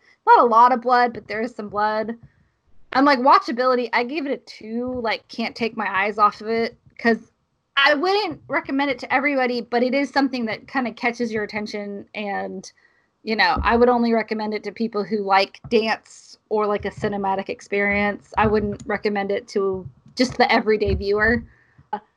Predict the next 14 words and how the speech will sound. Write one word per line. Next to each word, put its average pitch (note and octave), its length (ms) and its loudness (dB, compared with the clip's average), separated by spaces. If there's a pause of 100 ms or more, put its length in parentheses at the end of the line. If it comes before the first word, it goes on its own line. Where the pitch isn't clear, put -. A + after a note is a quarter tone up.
(260)
Like, C4+ 280 4
I C4+ 140 4
can't G4+ 260 2
imagine, C#4+ 440 2
like, B3 220 -2
telling A#3+ 340 -4
everyone A3 380 -4
at - 140 -8
my G3+ 320 -2
office G#3 460 0
to A3 100 -8
be G#3+ 100 -4
like, G#3+ 180 -4
"Yeah, G4 60 6